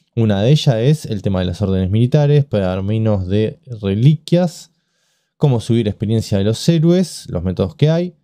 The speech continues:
academia militar y alianza. Bien, todos estos temas los vamos a estar tratando. También agradecer a los colaboradores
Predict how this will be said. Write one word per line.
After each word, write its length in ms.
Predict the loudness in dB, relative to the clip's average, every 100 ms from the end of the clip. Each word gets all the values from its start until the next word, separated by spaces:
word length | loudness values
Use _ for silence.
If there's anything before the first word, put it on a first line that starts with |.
| _ _ _ _
academia 680 | -4 -2 -2 0 2 0 -2 -2
militar 1040 | 4 6 8 4 2 0 0 0 -2 -2
y 280 | 2 2 0
alianza. 800 | -4 -4 -4 -6 -10 -14 -16 _
Bien, 320 | -4 2 2
todos 260 | 2 -2 -4
estos 360 | -10 -10 -12 _
temas 400 | 0 2 4 4
los 80 | 2
vamos 200 | -2 -6
a 20 |
estar 220 | -4 -2
tratando. 580 | 0 0 0 0 0 0
También 340 | -4 -4 -2
agradecer 600 | 0 0 0 -2 -4 -2
a 80 | -2
los 160 | -2 -2
colaboradores 1080 | -2 0 -2 -2 0 0 2 0 -2 -10